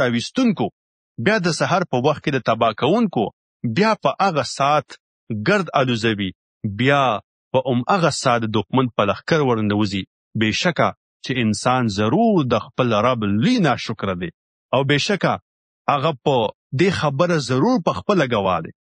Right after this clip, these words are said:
او بېشکه هغه د مال په محبت کې ضرور ډېر سخت. وګورئ محترم اسلام بیرونو، الله پاک چې چرته د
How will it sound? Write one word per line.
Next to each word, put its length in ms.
او 60
بېشکه 420
هغه 160
د 20
مال 260
په 140
محبت 500
کې 120
ضرور 340
ډېر 140
سخت. 300
وګورئ 240
محترم 380
اسلام 280
بیرونو، 240
الله 260
پاک 140
چې 160
چرته 240
د 40